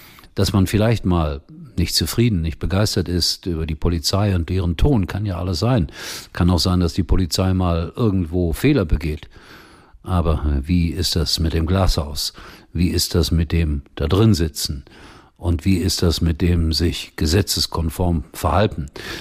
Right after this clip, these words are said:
Also ich glaube, dass die absolute Mehrheit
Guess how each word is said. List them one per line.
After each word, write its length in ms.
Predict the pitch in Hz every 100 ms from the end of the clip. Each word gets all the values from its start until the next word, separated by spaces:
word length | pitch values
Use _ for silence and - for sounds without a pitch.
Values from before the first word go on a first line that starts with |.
| - -
Also 480 | 110 98 95 73 - -
ich 280 | 113 -
glaube, 320 | 104 101 104 95
dass 180 | 85
die 240 | - 90 -
absolute 480 | 127 - 117 117 101
Mehrheit 560 | 110 107 101 104 -